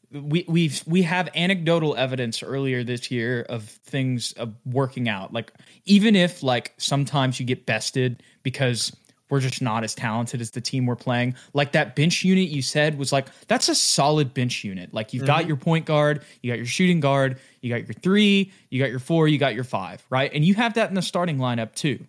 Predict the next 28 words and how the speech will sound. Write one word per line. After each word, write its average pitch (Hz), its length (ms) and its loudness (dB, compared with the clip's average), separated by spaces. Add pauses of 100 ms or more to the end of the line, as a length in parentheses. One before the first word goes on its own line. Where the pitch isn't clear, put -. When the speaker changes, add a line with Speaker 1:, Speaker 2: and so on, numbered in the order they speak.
(100)
Speaker 1:
right? 123 300 -2 (320)
Speaker 2:
Mm-hmm. 127 240 -6 (320)
Speaker 1:
You 131 120 -2
have 139 380 -2 (300)
DeJounte, 135 580 -2
Derek. 123 480 -4 (680)
Well, 120 240 0
I 127 80 -2
guess 156 180 -4
we 165 80 0
don't 143 160 0
really 135 240 0
have 104 220 -10
that. 110 180 -8
We 139 80 -2
don't 156 140 2
really 147 160 2
have 127 100 0
a 113 80 -6
four. 107 320 -10
That's 104 260 -6
my 123 140 -4
thing 107 360 -10
on, 107 180 -10
in 117 160 -6
this 107 180 -4
starting 101 300 -8
lineup. 58 340 -18